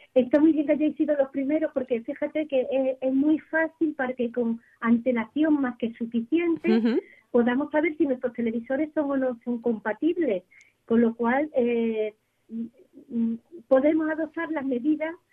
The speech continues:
Speaker 1: antes de entrar en pánico.
Speaker 2: Pues, gracias, Bonita, como siempre, por estar aquí, ¿eh? y traernos estos temazos estupendos.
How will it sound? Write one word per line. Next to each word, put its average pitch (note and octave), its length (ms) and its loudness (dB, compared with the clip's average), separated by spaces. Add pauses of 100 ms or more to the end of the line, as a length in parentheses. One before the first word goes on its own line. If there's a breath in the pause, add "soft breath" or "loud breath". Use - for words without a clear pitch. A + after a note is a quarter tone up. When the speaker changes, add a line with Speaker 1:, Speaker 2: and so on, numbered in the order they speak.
(180)
Speaker 1:
antes B3 240 -4
de C4 80 -2
entrar A#3 260 -4
en A3 120 -8
pánico. C#4 340 -4
Speaker 2:
Pues, D#3 280 -6 (420 loud breath)
gracias, G3+ 420 4
Bonita, G3 360 4
como F#3+ 160 2
siempre, F3+ 400 2
por E3+ 140 -2
estar E3+ 240 -2
aquí, D#3+ 360 -4
¿eh? F#3 80 4
y A3+ 100 2
traernos E3+ 400 0
estos F#3 420 -2
temazos E3 440 2
estupendos. D3+ 680 -8